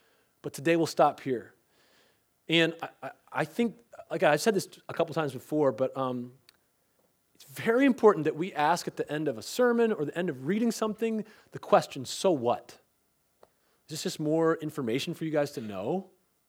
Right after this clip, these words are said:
I'm a better student of the word, and that's good, and I can, again, answer more questions in Trivial Pursuit that are in the Bible category? No.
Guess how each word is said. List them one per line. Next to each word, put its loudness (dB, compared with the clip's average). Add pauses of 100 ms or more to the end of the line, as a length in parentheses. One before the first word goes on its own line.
(340)
I'm -16
a -12
better -4
student -4
of -4
the -8
word, 0
and -10 (560)
that's -18
good, -2
and -2
I -4
can, -8
again, -8 (800)
answer -8
more -2
questions 0
in -10
Trivial -8
Pursuit -10
that -10
are -8
in -12
the -8
Bible -8
category? -6 (180)
No. -16